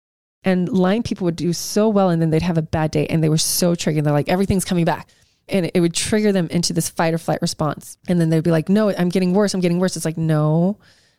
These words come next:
give yourself a few weeks. Like, you're gonna circle back, right?" And then they'd be like, "Oh yeah, you're right. That was just a herx. I was just triggered. I was just activated," right? Wouldn't it be so lovely, like, in these cases where you herx,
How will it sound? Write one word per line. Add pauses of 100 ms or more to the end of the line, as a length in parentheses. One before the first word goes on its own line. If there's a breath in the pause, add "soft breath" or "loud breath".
give
yourself
a
few
weeks.
Like,
you're
gonna
circle
back,
right?"
And
then
they'd
be
like,
"Oh
yeah,
you're
right.
That
was
just
a
herx. (380 loud breath)
I
was
just
triggered.
I
was
just (140)
activated,"
right? (480)
Wouldn't
it
be
so
lovely, (340 soft breath)
like,
in
these
cases
where
you
herx,